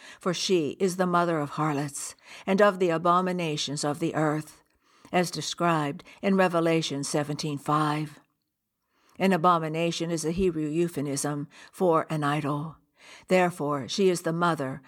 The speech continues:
of all idolatry in the earth. We'll start by going back to the book of Genesis.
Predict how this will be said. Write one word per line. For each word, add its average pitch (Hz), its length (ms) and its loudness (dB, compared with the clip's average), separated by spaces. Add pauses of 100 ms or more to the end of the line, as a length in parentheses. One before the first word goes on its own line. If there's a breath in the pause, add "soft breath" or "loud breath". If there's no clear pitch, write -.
(120 loud breath)
of 165 160 0
all 170 300 4
idolatry 151 840 0
in 165 140 0
the 135 160 -2
earth. 143 500 -4 (1080 loud breath)
We'll 190 100 4
start 160 500 2
by 175 120 0
going 165 260 0
back 139 400 0
to - 100 -10
the 139 100 -4
book 139 200 -4
of 135 80 -8
Genesis. 147 760 -4